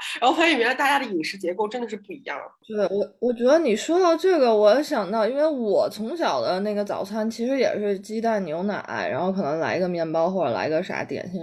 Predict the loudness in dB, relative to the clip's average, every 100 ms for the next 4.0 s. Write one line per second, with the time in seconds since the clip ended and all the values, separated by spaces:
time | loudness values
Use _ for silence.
0 | -8 -8 -8 -8 -6 -4 -2 -4 -8 _
1 | -20 -18 -20 _ _ -4 -2 2 2 4
2 | 4 2 0 -4 -8 -14 -8 -4 -4 -6
3 | -4 -4 -4 -6 -4 -4 -4 -2 -4